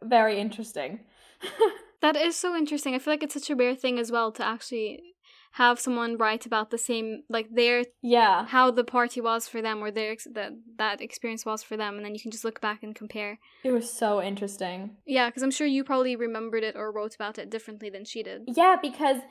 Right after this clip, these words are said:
Speaker 1: we would be writing about the same conversations differently. Like, I would mention certain conversations that we had with people, and then she would not mention that, but then mention something else that happened in the night, because I guess everybody just picks up on certain things, and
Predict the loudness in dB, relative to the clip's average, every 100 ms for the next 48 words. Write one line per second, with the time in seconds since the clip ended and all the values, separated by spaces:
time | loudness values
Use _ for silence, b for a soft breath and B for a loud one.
0 | b b 0 2 0 -2 -8 _ -8 -6
1 | 4 6 6 2 0 0 0 0 0 0
2 | -2 0 0 0 -2 -2 -2 -2 -4 -4
3 | -2 0 2 2 2 0 0 -2 -2 -4
4 | -2 0 0 -2 -4 -2 -2 -2 -6 -4
5 | -2 -2 -4 -2 -2 -4 -8 -10 -2 -2
6 | -2 B B -2 0 0 0 4 2 2
7 | 2 2 -2 -4 2 2 2 -4 -4 -4
8 | -4 -6 -4 -4 -2 0 0 0 -4 -4
9 | -8 -8 -4 -4 -2 -2 2 2 0 -10
10 | B B B 8 8 4 2 2 0 -2
11 | -6 -4 -6 2 2 4 4 4 4 4
12 | 4 2 2 2 0 -4 -6 -2 2 2
13 | 2 -2 -6